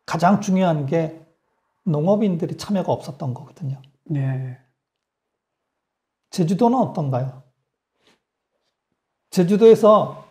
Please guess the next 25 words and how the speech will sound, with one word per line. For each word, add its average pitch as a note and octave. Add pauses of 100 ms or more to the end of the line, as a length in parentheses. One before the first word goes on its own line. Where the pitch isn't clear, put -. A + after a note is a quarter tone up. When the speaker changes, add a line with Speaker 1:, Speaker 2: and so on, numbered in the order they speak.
Speaker 1:
제가 F#3
노-, F#3+
제주도민들한테 F#3+
말씀드리고 C3+
싶은 -
게 B2+
두 E3
가지입니다. D3
하나는 D#3+ (2000)
도에서 F#3+
얘기를 D3+
할 C#3+
때 F3+
수질 B3+
기준을 F3
질산성 E3
지수의 -
십 A3+
밀리그램 D#3+
per D#3+
리터가 C#3+
먹는 C3+
물이고 C#3
농업용수는 C#3
이십이다. B2